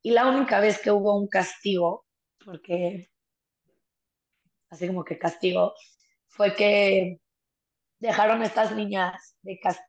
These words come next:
de supuesto castigo en la escuela después de que termo-, terminó el día escolar, dizque a limpiar los salones. Que aparte a esa edad es un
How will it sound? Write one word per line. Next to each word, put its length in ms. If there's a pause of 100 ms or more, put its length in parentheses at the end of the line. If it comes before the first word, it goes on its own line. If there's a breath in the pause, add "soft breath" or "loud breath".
de 140
supuesto 520
castigo 580 (440)
en 160
la 60
escuela 540
después 380
de 100
que 100
termo-, 500 (100)
terminó 480
el 160
día 280
escolar, 520 (580 soft breath)
dizque 280
a 60
limpiar 480
los 220
salones. 600 (2250)
Que 600
aparte 400
a 80
esa 180
edad 280
es 160
un 220